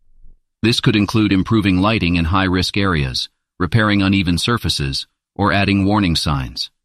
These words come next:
Waivers and releases. Require guests to sign a waiver and release of liability form before participating in any recreational activities.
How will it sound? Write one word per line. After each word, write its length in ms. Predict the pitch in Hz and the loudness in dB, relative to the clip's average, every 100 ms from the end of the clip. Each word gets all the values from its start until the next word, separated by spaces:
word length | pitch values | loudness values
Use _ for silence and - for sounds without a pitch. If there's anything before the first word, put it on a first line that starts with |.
| _ _ _ _ _ _ _ _ _ _ - | _ _ _ _ _ _ _ _ _ _ 0
Waivers 440 | 117 123 101 87 | 2 2 2 2
and 140 | 104 95 | 2 2
releases. 640 | 92 98 - 71 62 - - _ _ _ _ - | 2 2 0 -2 -4 -8 -12 _ _ _ _ -4
Require 380 | 95 123 127 | -2 0 0
guests 480 | 120 101 98 - - | 2 0 0 -4 -6
to 100 | - | -4
sign 280 | 82 104 101 | -2 0 0
a 60 | 92 | 2
waiver 400 | 95 92 87 76 | 2 0 0 0
and 140 | 87 | 0
release 320 | 87 98 101 | 0 0 0
of 100 | 92 | -2
liability 580 | 90 90 82 104 98 82 | 0 0 0 0 0 0
form 340 | - 82 78 | -2 -2 0
before 320 | 78 82 107 104 | -2 0 0 0
participating 720 | 92 - 110 92 87 78 80 | -2 0 0 0 0 0 0
in 100 | 80 | 0
any 180 | 82 87 | 0 0
recreational 760 | 87 87 90 90 92 - 80 | 0 -2 -2 0 0 -2 0
activities. 640 | 73 - 92 76 62 62 | -2 0 -2 -2 -4 -8